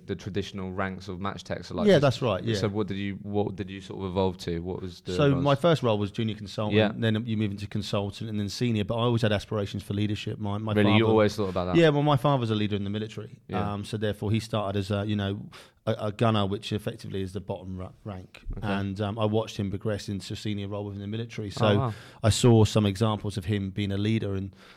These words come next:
Speaker 2: I think
Speaker 1: He was
Speaker 2: that
Speaker 1: always
Speaker 2: just,
Speaker 1: inspired by
Speaker 2: just
Speaker 1: that.
Speaker 2: stuck with me. And so, you know, I, I always wanted that leadership role. So I moved into a team lead role after about two, two, three years.
Speaker 1: Two, three
Speaker 2: Um,
Speaker 1: years, okay.
Speaker 2: yeah.
Speaker 1: And
Speaker 2: Uh,
Speaker 1: then you managed a bit before you left?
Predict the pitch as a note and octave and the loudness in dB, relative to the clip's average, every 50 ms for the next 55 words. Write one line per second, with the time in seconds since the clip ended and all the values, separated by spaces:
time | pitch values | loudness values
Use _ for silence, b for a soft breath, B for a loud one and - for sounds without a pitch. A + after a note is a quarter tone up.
0 | B B B B _ - - G2+ - A#2 G2+ F#2+ G2+ G2+ G2 F#2+ F#2+ F#2+ F#2 - | B B B B _ -14 -12 -8 -6 -4 -2 0 2 2 2 2 0 -2 -4 -2
1 | - F#2+ F#2+ F#2 E2+ F2 C3+ B2 F2 F2 - - - C3 A#2 - - - A2 A2+ | 0 2 2 2 2 2 2 2 2 0 -4 0 0 0 0 0 -2 -4 -2 -2
2 | G2+ G#2+ G#2 G2 F#2+ F#2+ G2 G2 - - A#2 G#2+ G#2 G2+ G2 F#2+ F#2+ G#2+ A#2 A2 | 0 0 0 0 0 -2 -4 -4 -2 0 2 4 4 4 2 0 -2 -2 -2 -2
3 | G#2+ G2+ G2 G2+ G2+ G2+ G2+ G#2 G#2 G2+ G2+ A2 A#2+ G#2+ G#2 G#2+ G2+ F#2 G2 G#2+ | 0 0 2 2 0 0 0 0 -2 -2 -2 -2 -4 -2 -2 -2 -2 -2 -4 -6
4 | G#2+ G2+ G2+ G#2 G#2 G#2 G2+ F#2+ F#2+ - A#2+ A2+ G#2+ G#2 G2+ G2 F#2 - G#2 A2 | -6 -6 -10 -8 -4 -4 -4 -4 -4 -6 -6 -4 -2 0 0 0 0 -2 0 0
5 | A#2 A#2+ A2 A2+ G#2 G2 - G2+ F2+ - G#2+ G#2 G2+ G2 G2+ G#2 G2+ G2+ G#2 G2+ | 2 2 0 0 -4 -4 -4 -8 -6 -4 -4 -2 -2 0 0 -2 0 0 0 -2
6 | G2 G3 F#2+ B B B B B B B B - G2 - - G2 G#2 G2 G#2 - | -2 -2 -4 B B B B B B B B -10 -10 -8 -8 -6 -6 -6 -6 -6
7 | - - A2+ G2+ G2 F2+ - - G#2 F#2 - - G2+ G2 F#2+ G#2 G#2+ G#2+ A#2 A#2 | -8 -6 -6 -4 -6 -6 -6 -6 -6 -6 -6 -6 -6 -4 -2 -2 -4 -4 -4 -8
8 | A#2+ - - - - - A2+ G#2 G2 G2 G2+ G2 G2 F#2+ F#2 F#2+ A2+ A2+ G#2 G2 | -12 -14 -16 -12 -6 0 0 0 2 2 0 0 2 2 2 2 4 4 2 2
9 | F2+ E2+ - G#2+ A2 A2 A2+ G#2+ G#2 G2+ G#2+ G#2 G#2+ G#2+ G#2+ G2+ F#2+ F#2+ G2 F#2 | 0 -4 -8 -6 -2 -2 -2 -2 -2 -6 -6 -4 -4 -2 -2 -2 -2 -2 -2 -2
10 | F2 F#2+ F2+ - G#2 G2 F#2+ G2+ F#2 E2+ E2+ - - | -2 -4 -4 -2 -2 -2 0 -2 -2 -4 -6 -10 -18